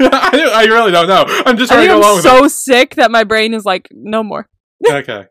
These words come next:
Speaker 1: That was our recap for season one of Scum, episode one, You Look Like a Slut, in episode two, Jonas Is Totally Dumb. We
Speaker 2: Fuck
Speaker 1: reached
Speaker 2: yeah.
Speaker 1: the end. Do you want promo vibes?
Speaker 2: Yeah, sure.
Speaker 1: 'Cause I kinda remember things, maybe. Do I?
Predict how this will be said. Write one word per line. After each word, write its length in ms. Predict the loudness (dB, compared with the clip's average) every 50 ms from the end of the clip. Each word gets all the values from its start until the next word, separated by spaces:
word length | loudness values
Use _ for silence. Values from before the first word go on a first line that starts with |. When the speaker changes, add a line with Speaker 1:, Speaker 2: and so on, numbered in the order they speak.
| _ _ _ _ _
Speaker 1:
That 180 | -8 -4 -4 -2
was 80 | 0 0
our 80 | 0
recap 380 | 0 -2 -4 -4 -4 -4 -4 -4
for 440 | -6 -4 -2 -2 -2 -2 -4 -8 -12
season 380 | -12 -12 -12 -10 -10 -10 -10
one 260 | -8 -6 -6 -6 -8 -8
of 160 | -10 -10 -12
Scum, 360 | -10 -8 -8 -6 -6 -6 -6 -8
episode 300 | -12 -10 -10 -10 -10 -10
one, 180 | -10 -10 -10 -10
You 100 | -10 -12
Look 140 | -14 -14 -12
Like 100 | -12 -12
a 40 | -12
Slut, 300 | -10 -8 -8 -6 -6 -6
in 120 | -8 -8
episode 400 | -8 -8 -8 -8 -8 -8 -8 -8 -8
two, 280 | -8 -8 -6 -6 -4
Jonas 280 | -4 -4 -6 -6 -8 -12
Is 100 | -14 -14 -14 -14
Totally 300 | -10 -8 -8 -8 -6 -6
Dumb. 340 | -4 -4 -4 -4 -6 -10 -14 _ _ _ _ _ _ -20 -20 _ _ _ _ _ _ _ _ _ _ _ _ _ _ _ _ -14
We 40 | -12
Speaker 2:
Fuck 80 | -10 -10
Speaker 1:
reached 120 | -8 -10
Speaker 2:
yeah. 100 | -10 -8
Speaker 1:
the 60 | -8
end. 200 | -8 -8 -8 -10 -14
Do 40 | _ _ _ _ -10
you 60 | -10
want 120 | -10 -8 -8
promo 200 | -8 -8 -8 -6
vibes? 380 | -6 -6 -6 -6 -10 -16 -20 _ _ _ _ _ _ _ _ _ _ _ _ _ _ _ _ _ _ _ _ _ _ -10
Speaker 2:
Yeah, 220 | -8 -8 -8 -8 -10
sure. 200 | -12 -12 -10 -6
Speaker 1:
'Cause 80 | -4 -4
I 100 | -4 -4
kinda 280 | -4 -6 -6 -6 -6
remember 260 | -6 -6 -8 -8 -10 -10
things, 440 | -12 -12 -12 -12 -12 -14 -16 -16 -16
maybe. 360 | -16 -14 -14 -14 -16 -16 _ _ _ _ -20
Do 100 | -16 -14
I? 240 | -14 -14 -14 -16